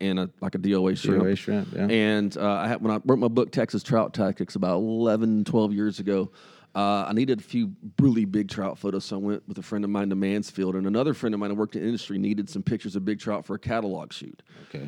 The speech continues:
Speaker 1: And everybody's throwing corkies. We're all throwing corkies out there. This is when I d-, this is when I converted to the
Speaker 2: <laughs>
Speaker 1: popping cork. And he goes,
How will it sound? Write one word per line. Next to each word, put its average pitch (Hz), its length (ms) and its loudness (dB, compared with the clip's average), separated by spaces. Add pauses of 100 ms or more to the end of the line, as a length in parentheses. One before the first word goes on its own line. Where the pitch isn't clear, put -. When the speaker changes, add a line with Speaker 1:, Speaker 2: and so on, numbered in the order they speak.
Speaker 1:
And 107 120 -2
everybody's 120 340 0
throwing 110 240 2
corkies. 107 400 2
We're 95 100 -2
all 98 120 -2
throwing 98 240 -2
corkies - 420 -6
out - 140 -14
there. - 100 -10
This 107 100 -10
is - 80 -12
when 113 140 0
I 110 40 0
d-, 98 160 -4
this 117 120 -6
is - 80 -10
when 110 100 -2
I 104 60 -4
converted 85 720 -6 (420)
to - 80 -4
the - 100 0
Speaker 2:
<laughs> - 40 -4
Speaker 1:
popping 87 340 -6
cork. - 340 -6
And 117 120 4
he 113 80 2
goes, 98 260 2